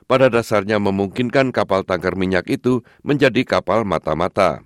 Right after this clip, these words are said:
Peralatan itu menghabiskan banyak daya dari generator kapal yang menyebabkan beberapa kali pemadaman listrik.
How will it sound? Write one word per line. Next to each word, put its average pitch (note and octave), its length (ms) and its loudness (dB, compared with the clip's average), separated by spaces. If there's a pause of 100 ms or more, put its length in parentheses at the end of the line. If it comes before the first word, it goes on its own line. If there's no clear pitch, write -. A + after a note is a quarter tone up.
(680)
Peralatan C#3 640 2
itu B2 160 2
menghabiskan A2+ 720 0
banyak G2 280 0
daya G2+ 360 2
dari G2 240 0
generator E2 560 -2
kapal A2 400 0 (320)
yang A#2+ 200 2
menyebabkan G#2+ 600 0
beberapa G2 440 0
kali B2+ 280 2
pemadaman E2 640 -2
listrik. G2 480 -2